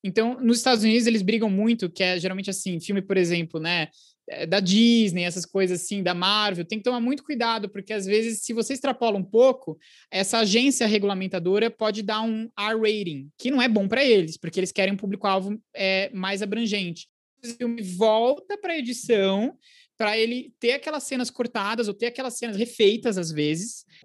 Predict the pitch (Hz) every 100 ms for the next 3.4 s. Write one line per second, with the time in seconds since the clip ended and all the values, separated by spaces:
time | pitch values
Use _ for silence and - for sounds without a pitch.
0 | _ 214 202 190 220 247 196 214 302 320
1 | 269 262 233 233 233 196 208 202 208 202
2 | - 190 175 175 185 190 190 190 190 170
3 | 160 170 214